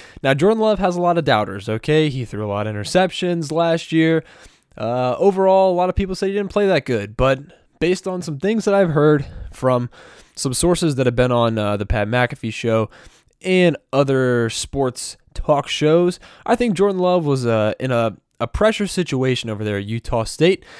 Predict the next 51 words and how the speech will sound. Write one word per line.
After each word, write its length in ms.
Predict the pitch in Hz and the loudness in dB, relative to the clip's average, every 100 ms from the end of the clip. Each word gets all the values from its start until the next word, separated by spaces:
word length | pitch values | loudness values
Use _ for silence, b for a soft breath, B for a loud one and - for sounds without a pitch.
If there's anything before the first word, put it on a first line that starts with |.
| B | B
and 140 | - 185 | -4 0
he 80 | 190 | 2
was 100 | 180 | 2
in 100 | 180 | 0
a 40 | |
position 400 | - 151 180 165 | 0 -4 -4 -2
where 100 | 151 | -2
he 140 | 143 | 0
had 160 | 156 160 | 0 -2
to 60 | 143 | -4
try 260 | 120 151 | -4 0
to 80 | 135 | 0
make 220 | 135 135 | -2 -4
plays 260 | - 123 120 | -2 -2 -2
on 140 | 113 | -4
his 120 | 107 | -4
own 240 | 117 135 143 | -2 -2 -2
no 100 | 113 | -2
matter 260 | 110 107 | -2 -2
what 160 | 101 110 | -2 -4
happened. 440 | - 120 - 135 | -2 -2 -2 -6
Things 220 | - 110 104 | -8 -10 -6
broke 260 | 113 113 | -4 -4
down, 260 | 123 131 156 | -2 -2 0
and 100 | 147 | -2
he 80 | 127 | -4
had 100 | 131 | -6
to 80 | |
try 160 | 120 135 | -4 -4
to 60 | 127 | -2
get 160 | 135 | -2
out 140 | 139 143 | 0 -2
of 20 | |
the 80 | 123 | -2
pocket 480 | 143 147 156 156 B B B | 0 0 -2 -8 B B B
and 100 | 190 | -2
get 180 | 185 180 | -2 0
things 220 | 185 185 | -2 -4
going 280 | - 170 170 | -2 -2 0
down. 260 | 175 151 - b _ | 0 -2 -6 b _
So, 380 | - - 226 - _ _ | -2 4 4 2 _ _
he 120 | - | -4
had 160 | 247 254 | 0 0
to 60 | 226 | 0
make 180 | 220 | -2
a 40 | 196 | -2
lot 200 | 190 190 | 0 0
of 80 | 190 | -4
interceptions 520 | - 220 233 214 170 | 0 0 0 -2 -2
because, 320 | 196 202 190 | 0 0 0
well, 320 | 190 254 240 | 2 4 2